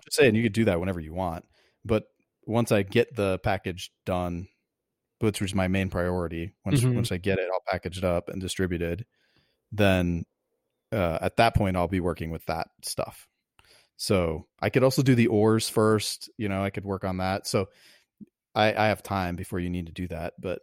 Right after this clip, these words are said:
Speaker 2: Okay.
Speaker 1: if you, if you did it now before I did those things, it's not gonna, like,
Speaker 2: Yeah, I guess what
Speaker 1: be a
Speaker 2: I'm saying
Speaker 1: problem.
Speaker 2: is I don't think the reason I was pushing on integration is I don't think I need to give you that file,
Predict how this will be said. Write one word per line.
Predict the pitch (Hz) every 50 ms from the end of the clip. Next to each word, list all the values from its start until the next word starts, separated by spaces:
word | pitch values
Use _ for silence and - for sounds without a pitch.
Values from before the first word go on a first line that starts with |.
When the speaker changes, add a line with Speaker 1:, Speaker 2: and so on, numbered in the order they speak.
| - -
Speaker 2:
Okay. | - 117 113 - - _ _ _ -
Speaker 1:
if | 131 -
you, | 135 135 120 - -
if | 127 120 147
you | 147
did | 120 - 127 135
it | 135 123 101
now | 104 104 113 117
before | 104 101 90 - - 107 110 107 101
I |
did | 95 - 101 87
those | - 90 85 -
things, | - 104 92 87 -
it's | - - -
not | 95 95 95 90 - _ _ _ _ _ _ _ _ -
gonna, | 92 90 85 85 -
like, | 87 85 - - - - - -
Speaker 2:
Yeah, | - 185 170 156 151 147 - -
I | 175
guess | 175 196 190 -
what | 190 170
Speaker 1:
be | 147
a | 147
Speaker 2:
I'm | 156 156 151 143 - -
saying | - 147 139 135 131
Speaker 1:
problem. | 131 131 123
Speaker 2:
is | 123 - - - - _ _ -
I | - 147
don't | 160 165 147 123
think | - 156 143 135 139 - _ - - - _ _ _ _ _ _ _ _ _ _ _ _ _ -
the | - 156
reason | 156 151 135 143 135
I | 127 131
was | 127 123 120 117 - - - _ -
pushing | - 156 139 - 143 135
on | 127 127
integration | 127 123 120 120 127 131 123 - 131 120
is | 117 117
I | - 135
don't | 127 131 120 113 -
think | - 143 127 -
I | 127 120
need | 117 120 127 170 202 175
to | - 120
give | - 120 110
you | 113 113
that | 110 110 101 -
file, | - - 113 113 110 107 110 110 113 113